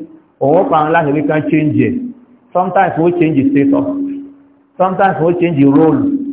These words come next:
Sometimes wọ́n change feature. Ibi tọ̀ bọ́lọ̀ ń bá ní òkè, ọkùnrin ni kó rí báyìí. Wọ́n ní lọ, òní mọ̀ lọ.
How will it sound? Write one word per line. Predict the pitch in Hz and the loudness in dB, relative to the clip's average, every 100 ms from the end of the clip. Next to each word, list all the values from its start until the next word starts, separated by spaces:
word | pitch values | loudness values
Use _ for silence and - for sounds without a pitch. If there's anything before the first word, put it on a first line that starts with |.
| - - - _ _ | -12 -16 -20 _ _
Sometimes | 151 156 160 123 | -4 -2 -2 0
wọ́n | 135 143 | -2 0
change | 147 127 | 2 2
feature. | - 120 - - - - - _ _ _ _ _ _ _ _ _ _ - | 0 0 -2 -4 -8 -14 -20 _ _ _ _ _ _ _ _ _ _ -2
Ibi | 160 175 | 0 2
tọ̀ | 165 | 2
bọ́lọ̀ | 143 185 160 | 2 2 2
ń | |
bá | 156 | 0
ní | 156 | 0
òkè, | 160 156 139 117 - - - - _ | 0 0 -2 -2 -6 -10 -20 -20 _
ọkùnrin | 147 - 127 139 | -2 0 0 0
ni | 143 | 0
kó | 156 | 0
rí | 151 | 2
báyìí. | 147 - - - _ _ _ _ _ 151 | 0 -2 -10 -16 _ _ _ _ _ -2
Wọ́n | 151 | 0
ní | 135 | 2
lọ, | 131 131 - - - - - - | 0 -2 -6 -8 -12 -16 -18 -6
òní | 127 143 | -2 0
mọ̀ | 127 | 0
lọ. | 117 | -2